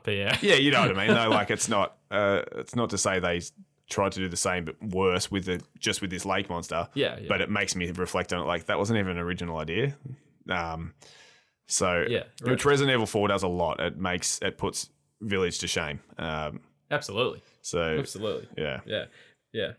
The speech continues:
Speaker 1: We don't need to get into he-, Village right now, but, uh, Resident Evil four, well, yeah, Resident Evil Village is the bootleg Resident Evil four.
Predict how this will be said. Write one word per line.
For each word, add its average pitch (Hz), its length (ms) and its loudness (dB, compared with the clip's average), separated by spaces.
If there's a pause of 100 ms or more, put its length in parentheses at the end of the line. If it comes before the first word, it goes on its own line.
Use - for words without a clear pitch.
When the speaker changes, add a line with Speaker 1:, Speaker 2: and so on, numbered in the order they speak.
(120)
Speaker 1:
We 131 120 -2
don't 160 140 4
need 127 200 4
to 107 60 -4
get 120 180 2
into 110 320 0
he-, 113 280 -4
Village 110 320 0
right 101 160 0
now, 104 300 -2 (720)
but, 107 220 -2
uh, 104 220 2
Resident 110 340 0
Evil 98 120 -4
four, 98 420 -4
well, 123 180 0
yeah, 107 200 0 (580)
Resident 147 440 2
Evil 107 300 -2
Village 107 680 -2 (600)
is 110 220 -2
the 107 60 -2
bootleg 101 720 -2
Resident 104 280 -4
Evil 95 100 -6
four. 98 340 -6